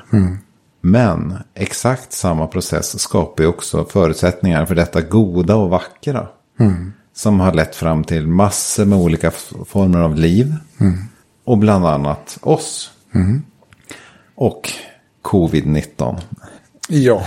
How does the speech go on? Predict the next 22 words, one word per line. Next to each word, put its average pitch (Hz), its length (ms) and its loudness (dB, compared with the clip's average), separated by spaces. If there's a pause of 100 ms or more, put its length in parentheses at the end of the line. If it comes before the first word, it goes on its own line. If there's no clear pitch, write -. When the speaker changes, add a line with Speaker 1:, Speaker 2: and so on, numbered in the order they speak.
(400)
Speaker 1:
<laughs> - 440 -6
vilket 151 600 -2
par. 135 240 -2 (400)
Ja. 131 160 0
Speaker 2:
Ja, 156 220 4
men 170 200 0
alltså, 170 300 0
så - 120 -2
här, 151 220 2
ja, 147 80 0
men 156 280 -2
det 156 100 2
är 156 60 0
ju 160 160 0
sam-, 160 480 -2
alltså, 135 220 -2
det 147 140 2
går 143 200 0
inte 147 140 -2
att 135 60 -2
ta 147 120 0
bort, 147 560 -4